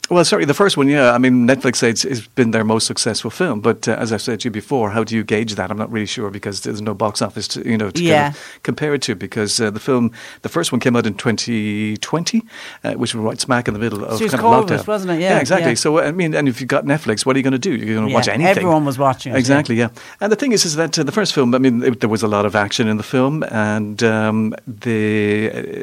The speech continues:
Speaker 1: uh, some of it I liked, some of it I thought was really kind of boring, and, uh, and I thought it was okay. And so here we have, uh, the second film, and, uh, they've announced that there will be a third, by the way. So if
Speaker 2: Wow.
Speaker 1: you certainly like this one, uh, it has been pretty much, uh, well received.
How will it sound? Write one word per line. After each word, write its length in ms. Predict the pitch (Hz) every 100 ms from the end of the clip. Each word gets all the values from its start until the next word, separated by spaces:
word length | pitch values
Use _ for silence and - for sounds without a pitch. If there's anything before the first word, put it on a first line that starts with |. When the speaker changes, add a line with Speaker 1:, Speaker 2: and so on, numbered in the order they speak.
| -
Speaker 1:
uh, 60 | -
some 180 | - 113
of 100 | 110
it 80 | 110
I 60 |
liked, 280 | 107 131 143
some 200 | - 113
of 100 | 107
it 80 | 110
I 60 |
thought 240 | 104 120 117
was 140 | 107
really 180 | 113 107
kind 160 | 117 107
of 140 | 95
boring, 420 | 110 113 143 151
and, 580 | 156 120 107 107 107 101
uh, 180 | 107 104
and 100 | 143
I 60 | 104
thought 180 | 107
it 60 | 107
was 120 | 101
okay. 460 | 104 101 135 131 151 - - - -
And 240 | 131 127 131
so 100 | 151
here 220 | 135 151
we 140 | 147 139
have, 440 | 147 143 139 -
uh, 180 | 143 131
the 100 | 139
second 340 | - 151 156
film, 320 | - 180 127
and, 400 | 110 117 117 113
uh, 100 | 113 107
they've 140 | 110
announced 460 | 113 143 139 - -
that 140 | 123
there 100 | 143
will 160 | 151 196
be 220 | 120 135
a 100 | 233
third, 440 | - - 196 175
by 100 | 98
the 80 | 95
way. 160 | 90 92
So 220 | - -
if 80 | -
Speaker 2:
Wow. 60 | 110
Speaker 1:
you 80 | 107
certainly 260 | - 165 120
like 120 | 117
this 180 | 127 -
one, 80 | 92 - - -
uh, 60 | -
it 140 | 143
has 160 | 170 202
been 180 | 160 117
pretty 200 | 175 135
much, 280 | 113 -
uh, 140 | 117 101
well 240 | 113 104
received. 560 | 101 98 - 101 98